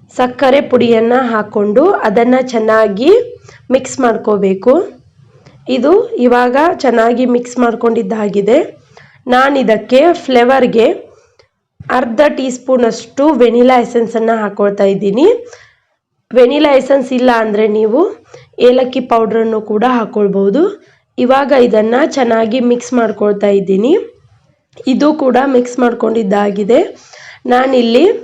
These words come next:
ಕಾಲ್ ಕಪ್ನಷ್ಟು ಅಡುಗೆ ಎಣ್ಣೆನ ಇಲ್ಲಿ ಬಳಸ್ತಾ ಇದ್ದೀನಿ. ನೀವು ಬೇಕಾದ್ರೆ ತುಪ್ಪ ಕೂಡ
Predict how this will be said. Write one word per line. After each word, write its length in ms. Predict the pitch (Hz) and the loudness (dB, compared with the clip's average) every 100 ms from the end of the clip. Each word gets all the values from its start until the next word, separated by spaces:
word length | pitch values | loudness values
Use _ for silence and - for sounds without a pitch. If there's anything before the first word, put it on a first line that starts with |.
| - _ _ _ _ _ _ _ _ - | -14 _ _ _ _ _ _ _ _ -2
ಕಾಲ್ 360 | 254 277 330 | 0 0 0
ಕಪ್ನಷ್ಟು 920 | 269 254 247 226 - - 269 339 359 - _ _ _ _ _ - | -4 -2 -2 -2 -4 -6 -2 -2 -4 -14 _ _ _ _ _ -6
ಅಡುಗೆ 420 | 240 247 277 285 | -2 0 2 4
ಎಣ್ಣೆನ 420 | 269 247 247 226 240 294 - | 4 4 2 2 0 -2 -4
ಇಲ್ಲಿ 220 | 220 240 | 0 0
ಬಳಸ್ತಾ 460 | 220 208 214 - 220 | 2 0 -2 -2 0
ಇದ್ದೀನಿ. 460 | 208 196 196 254 392 - | 0 0 0 2 2 0
ನೀವು 220 | 240 247 254 | 2 4 4
ಬೇಕಾದ್ರೆ 520 | 233 233 208 240 302 | 2 0 0 2 0
ತುಪ್ಪ 340 | - 254 254 | 0 -2 0
ಕೂಡ 340 | 262 254 214 | -4 -2 0